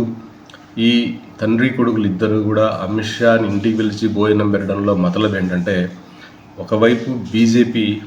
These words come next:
పవన్ కళ్యాణ్ని ముఖ్యమంత్రిని చేసి ఆంధ్రప్రదేశ్లో తమ పట్టు నిరూపించుకోవడము, అట్లాగే బీజేపీని ఆంధ్రప్రదేశ్లో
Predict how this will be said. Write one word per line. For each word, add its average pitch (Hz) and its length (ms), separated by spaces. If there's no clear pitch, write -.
పవన్ 110 360
కళ్యాణ్ని 110 720
ముఖ్యమంత్రిని 101 720
చేసి 98 480
ఆంధ్రప్రదేశ్లో 101 800
తమ 90 200
పట్టు 92 260
నిరూపించుకోవడము, 104 880
అట్లాగే 107 380
బీజేపీని 113 680
ఆంధ్రప్రదేశ్లో 101 840